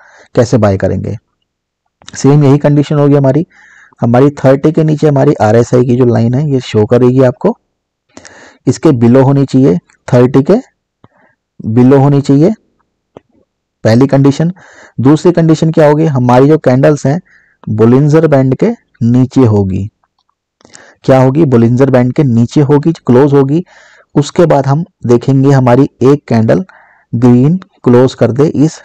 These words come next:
lower band पर। क्या कर दे? Lower band पर close कर दे। पहले क्या था हमारी, जब हम sale कर रहे थे, put ले रहे थे, ये upper band पे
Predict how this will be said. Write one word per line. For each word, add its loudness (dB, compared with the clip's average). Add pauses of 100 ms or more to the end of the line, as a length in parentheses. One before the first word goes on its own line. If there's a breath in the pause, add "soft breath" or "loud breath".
(100)
lower 2
band -2
पर। -6
क्या 0
कर 0
दे? 0 (440 soft breath)
Lower 2
band 0
पर -4
close 0
कर -4
दे। -6
पहले 0
क्या 0
था -2
हमारी, 0 (500)
जब 0
हम 0
sale 2
कर 0
रहे 0
थे, -2
put -2
ले 2
रहे 0
थे, -6 (520 soft breath)
ये 2
upper -2
band -2
पे 0